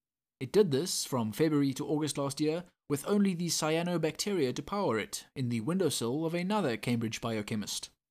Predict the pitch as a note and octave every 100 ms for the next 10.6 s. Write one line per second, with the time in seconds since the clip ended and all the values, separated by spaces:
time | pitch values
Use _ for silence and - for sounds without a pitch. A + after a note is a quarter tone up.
0 | _ _ _ - A#2+ D3 D3+ B2 F3 G3
1 | C#3 A#2 A2+ A2+ D3+ - B2+ - C3+ B2+
2 | - E3+ F3+ E3+ - G3 E3+ D#3+ - F3+
3 | E3 C3+ E3 D#3+ D#3+ F#3+ - - - _
4 | _ _ _ - G#2+ - B2+ A#2+ C#3 C3
5 | D3+ C3 G#2+ A2 D3+ C#3+ D3+ C3+ A#2 A#2
6 | E3 F3 B2+ D#3+ D#3 D3+ B2 D#3+ F3+ B2+
7 | G#2 C3+ - - - _ _ _ - B2
8 | A#2+ - C#3+ C#3+ D#3+ C#3+ - C#3+ E3+ B2
9 | C3 A2+ A2 D3 C#3+ C#3+ C3 F3 D#3 C#3
10 | E3 E3 - F3 -